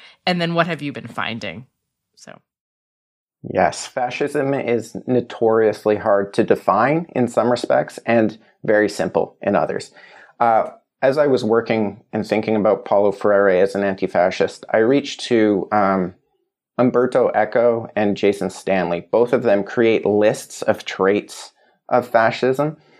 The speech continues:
Speaker 2: and they argue that, um, fascism can't be defined by a singular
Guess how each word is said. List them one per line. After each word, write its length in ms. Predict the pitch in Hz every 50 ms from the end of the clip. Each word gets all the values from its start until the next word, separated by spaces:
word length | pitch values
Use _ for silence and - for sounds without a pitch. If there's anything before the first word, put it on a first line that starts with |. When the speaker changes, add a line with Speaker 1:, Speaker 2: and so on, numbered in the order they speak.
| _ _ _ _ -
Speaker 2:
and 220 | - 117 117 117
they 320 | 107 120 127 - - - -
argue 340 | - 117 135 143 139 143 135
that, 340 | 120 117 107 101 - - - - -
um, 400 | 104 92 98 95 92 92 - -
fascism 600 | - - 113 117 123 - - 131 127 - 117 107 98
can't 340 | - - 127 120 117 -
be 100 | - 120
defined 840 | - - 98 95 - - - 101 107 107 104 104 104 101 98 92 - _
by 160 | - 95 98 92
a 100 | 92 90
singular 880 | - - - 101 104 101 95 101 98 90 92 87 87 85 82 - _